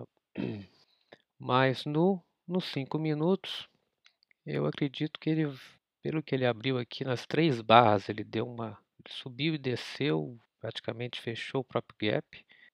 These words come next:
tá? Eu tenho gaps pra baixo, eu tenho alguns gaps pra baixo, e pra cima eu não tenho nada. Então, eu vejo um dia difícil, um dia que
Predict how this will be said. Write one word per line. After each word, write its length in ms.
tá? 460
Eu 140
tenho 320
gaps 360
pra 240
baixo, 600
eu 160
tenho 160
alguns 420
gaps 300
pra 200
baixo, 560
e 60
pra 200
cima 280
eu 40
não 100
tenho 280
nada. 360
Então, 320
eu 100
vejo 240
um 60
dia 160
difícil, 680
um 40
dia 200
que 100